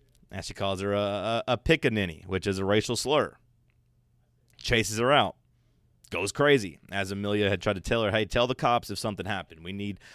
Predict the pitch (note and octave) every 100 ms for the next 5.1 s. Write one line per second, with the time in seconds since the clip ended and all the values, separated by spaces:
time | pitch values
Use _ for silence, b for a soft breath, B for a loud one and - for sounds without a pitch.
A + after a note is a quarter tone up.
0 | B - A#2 A2 G#2+ G#2 G#2 G#2 G2 F#2
1 | F2 F2 D#2 - _ _ _ _ _ _
2 | _ _ - - G#2+ G2+ F2+ E2 - b
3 | b b b b b b _ - A2+ A#2
4 | A2+ C#3+ C3+ B2 A2+ - C3 B2+ B2+ B2+